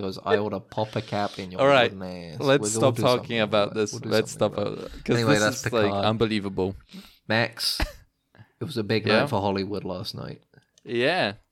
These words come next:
Speaker 1: It was,
Speaker 2: The,
Speaker 1: it was,
Speaker 2: the
Speaker 1: it was
Speaker 2: night.
Speaker 1: Christmas time for Tinseltown.
Speaker 2: Ding
Speaker 1: as they
Speaker 2: dong,
Speaker 1: say in the
Speaker 2: ding
Speaker 1: song.
Speaker 2: dong.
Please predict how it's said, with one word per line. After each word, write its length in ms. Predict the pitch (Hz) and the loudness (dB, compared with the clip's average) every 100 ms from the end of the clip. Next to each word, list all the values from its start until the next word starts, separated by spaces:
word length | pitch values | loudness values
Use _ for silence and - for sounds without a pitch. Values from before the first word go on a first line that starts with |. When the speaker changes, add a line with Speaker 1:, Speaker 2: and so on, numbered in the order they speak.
| _ | _
Speaker 1:
It 80 | - | -4
was, 240 | 107 101 113 | -4 -4 0
Speaker 2:
The, 120 | 127 | 2
Speaker 1:
it 40 | 127 | 2
was, 140 | 107 | 2
Speaker 2:
the 140 | 143 160 | 4 4
Speaker 1:
it 60 | |
was 80 | 107 | 4
Speaker 2:
night. 240 | 110 101 | 4 2
Speaker 1:
Christmas 580 | 101 139 131 - 131 113 | 0 0 0 -2 -2 -2
time 380 | - 113 110 110 | -2 0 0 -4
for 100 | 107 | -6
Tinseltown. 800 | 107 110 107 - 107 - 117 120 117 - _ _ _ _ _ | -6 -6 -8 -12 -14 -12 -10 -10 -12 -20 _ _ _ _ _
Speaker 2:
Ding 360 | 185 185 180 185 | -8 -6 -6 -6
Speaker 1:
as 60 | |
they 60 | 185 | 0
Speaker 2:
dong, 240 | 135 139 | 2 2
Speaker 1:
say 200 | 139 107 101 | 2 0 0
in 40 | |
the 60 | 160 | 0
Speaker 2:
ding 100 | - | -2
Speaker 1:
song. 260 | - - - | -4 -6 -4
Speaker 2:
dong. 640 | 110 117 117 117 120 120 | -2 -2 -4 -6 -8 -12